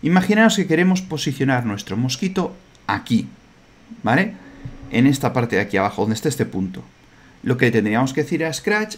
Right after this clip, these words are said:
es que queremos que nuestro pos-, nuestro mosquito ocupe la posición del punto menos tres del eje X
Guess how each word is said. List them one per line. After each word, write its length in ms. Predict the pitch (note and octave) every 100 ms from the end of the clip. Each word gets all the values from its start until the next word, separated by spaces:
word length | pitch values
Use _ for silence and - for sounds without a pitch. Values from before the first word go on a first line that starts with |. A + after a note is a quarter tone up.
| -
es 120 | A#2+
que 140 | - -
queremos 300 | A2 D3+ C#3+
que 60 |
nuestro 240 | D3 D3+ C#3+
pos-, 200 | C3+ -
nuestro 380 | C#3 C#3+ C#3 C#3
mosquito 540 | B2+ A#2+ F#3 F#3 - -
ocupe 500 | G#2 E3+ - F#2+ - - - - - -
la 180 | A2+ A#2
posición 680 | A2+ A2 A2 - E3 C3+ - - - - -
del 240 | A2+ A2+ A2
punto 460 | - A3+ A3 F#3
menos 380 | E3+ D#3 C3+ -
tres 400 | F3 E3 - -
del 220 | - G2 A2+
eje 280 | B2+ G#3+ G3+
X 400 | G3+ G3 -